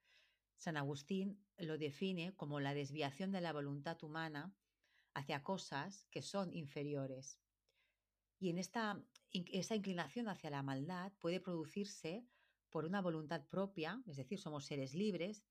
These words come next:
que ejercemos nuestra libertad, vivimos en el libre albedrío, y estos actos de maldad serían el resultado de aprovecharnos de esta libertad, de torcer nuestra voluntad hacia cosas negativas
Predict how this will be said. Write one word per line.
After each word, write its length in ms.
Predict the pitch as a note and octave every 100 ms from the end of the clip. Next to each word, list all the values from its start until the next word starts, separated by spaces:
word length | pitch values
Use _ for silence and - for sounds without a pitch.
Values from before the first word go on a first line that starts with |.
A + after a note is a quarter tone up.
| -
que 100 | -
ejercemos 480 | C#3 C3 - G#3 E3+
nuestra 260 | D#3 C#3 C3+
libertad, 560 | C3+ C3 - G3 A3
vivimos 320 | E3+ C3+ C#3 C#3+
en 100 | C#3+
el 140 | C#3
libre 220 | F#3 E3+
albedrío, 680 | C#3+ C#3 C3+ E3+ F3+ D#3+ B3 _ _ _ _ _ _ _ -
y 100 | G#3
estos 320 | G3+ A#3 -
actos 300 | G3+ G3+ E3+
de 100 | D#3+
maldad 520 | D3 C3+ C#3+ F#3+ G3 - -
serían 360 | - D3 D#3+
el 60 | G3+
resultado 840 | F#3 - D3+ - F#3 F3+ E3+ B3+ - _ _ _ -
de 340 | D#3+ D#3+ D3 - - _
aprovecharnos 720 | D3 E3 D3+ C#3+ A3+ A3+ F#3+
de 60 | D3+
esta 180 | C#3+ D#3+
libertad, 580 | D3 C#3 - F#3 G#3 G3+
de 100 | D3+
torcer 300 | D3 G3 F#3+
nuestra 320 | F3+ - D#3+
voluntad 560 | D3 C3+ C#3 F3 F#3 B3+ _ _ _ _ _
hacia 320 | C#3+ C#3+ D3
cosas 300 | C#3+ F3+ G3
negativas 720 | F#3+ D#3 C#3+ F#3 D#3+ D#3 G3+